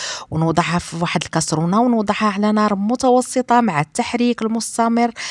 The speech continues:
حتى يعقد لي الخليط كما شفتوا. من بعد ما عقد غادي نوضعه في واحد لو بول ونغطيه بواحد البلاستيك غذائي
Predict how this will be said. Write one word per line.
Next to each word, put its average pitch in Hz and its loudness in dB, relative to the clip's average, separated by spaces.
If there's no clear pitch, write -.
حتى - -2
يعقد 175 0
لي 160 -2
الخليط 156 -2
كما 147 -4
شفتوا. - -2
من 208 2
بعد 226 0
ما 196 4
عقد 277 2
غادي 311 4
نوضعه 285 2
في - -6
واحد 233 0
لو 214 4
بول 208 2
ونغطيه 190 0
بواحد 214 -4
البلاستيك 254 -2
غذائي 233 2